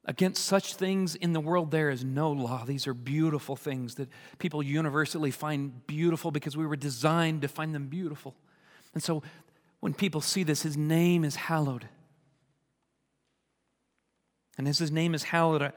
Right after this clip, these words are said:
society is changed. First our church and then the world. Think, think about,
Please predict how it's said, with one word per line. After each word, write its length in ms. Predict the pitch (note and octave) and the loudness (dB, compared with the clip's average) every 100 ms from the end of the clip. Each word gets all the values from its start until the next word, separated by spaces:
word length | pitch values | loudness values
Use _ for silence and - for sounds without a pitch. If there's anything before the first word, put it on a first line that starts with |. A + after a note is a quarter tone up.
| - | -12
society 760 | - D#3 - D#3+ E3+ F3 D#3+ D3+ | -4 0 2 2 4 4 2 0
is 160 | C3 - | -2 -4
changed. 680 | - E3 D#3 A#2+ G#2+ - - _ _ - | -2 0 0 -2 -10 -16 -20 _ _ -6
First 240 | D3+ C#3+ | -6 -2
our 120 | D3+ D3+ | -2 -2
church 440 | - E3 D3+ - | -2 -2 -2 -6
and 120 | C3 | -4
then 140 | C#3+ D3 | -4 -4
the 60 | |
world. 440 | C#3 D3 D#3 A#2 G#2+ _ _ _ _ _ _ _ _ _ _ _ _ _ _ - - - | -4 -4 -4 -6 -12 _ _ _ _ _ _ _ _ _ _ _ _ _ _ -20 -12 -6
Think, 220 | G#3+ - - - | -6 -6 -14 -8
think 200 | G3+ A3 | -6 -4
about, 320 | G3+ C#3 | -2 -2